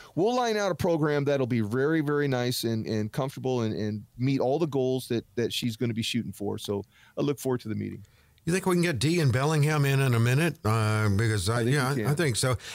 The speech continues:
Speaker 2: Uh, she says, "I manage some stocks online, and the app has been trying to get me to invest in treasury bonds almost
Speaker 1: <laughs>
Speaker 2: every time I open it up. Is this a good choice?"
Speaker 1: Oh, boy. <clears throat>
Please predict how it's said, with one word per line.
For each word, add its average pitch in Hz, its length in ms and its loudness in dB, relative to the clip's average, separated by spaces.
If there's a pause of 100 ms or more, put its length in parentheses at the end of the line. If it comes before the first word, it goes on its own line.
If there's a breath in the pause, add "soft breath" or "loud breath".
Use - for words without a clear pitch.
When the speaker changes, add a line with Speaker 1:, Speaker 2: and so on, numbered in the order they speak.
Speaker 2:
Uh, 151 160 0
she 127 140 0
says, 190 240 0
"I 147 140 -2
manage 196 420 0
some 175 180 0
stocks 156 460 0
online, 113 580 2
and 110 100 4
the 120 140 2
app 190 240 -4
has 127 160 0
been 127 300 2
trying 208 460 0
to 117 60 2
get 110 240 0
me 120 120 2
to 123 160 2
invest 110 420 2
in 160 80 2
treasury 180 540 0
bonds 87 360 0
almost 175 520 0
Speaker 1:
<laughs> - 80 -10
Speaker 2:
every 214 360 0
time 190 400 0
I 117 200 2
open 139 260 0
it 110 140 2
up. 135 180 0 (220 loud breath)
Is 160 180 0
this 240 240 0
a 208 80 0
good 170 220 0
choice?" 156 640 0 (880 loud breath)
Speaker 1:
Oh, 170 140 0
boy. 123 500 0
<clears throat> 180 380 0